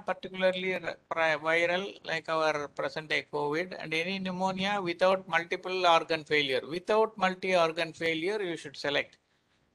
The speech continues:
Pulmon-, no pulmonary contusion, gas inhalation, aspiration, and smoke inhalation. All these things also you can take. And status asthmaticus or reversible airway obstruction, not able to be ventilated conventionally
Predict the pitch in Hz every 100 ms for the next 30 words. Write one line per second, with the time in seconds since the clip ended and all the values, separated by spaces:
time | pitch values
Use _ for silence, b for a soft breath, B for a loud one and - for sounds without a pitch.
0 | - 175 190 202 190 185 196 190 185 185
1 | 185 180 175 170 180 170 - 196 214 -
2 | 175 180 180 175 165 165 165 156 196 175
3 | 170 - 175 165 156 185 180 156 - 170
4 | 175 160 151 151 151 139 - 202 339 170
5 | 175 175 165 - 180 170 165 156 190 196
6 | 151 143 139 160 185 - _ B B B
7 | B B - 170 165 - 208 214 233 226
8 | 196 202 208 190 202 220 214 185 175 185
9 | 196 - 190 185 175 175 180 170 170 -
10 | 170 - 202 247 214 180 180 180 175 180
11 | 175 180 170 180 185 - 165 175 175 170
12 | 185 185 - 160 170 180 - 180 165 175
13 | 233 240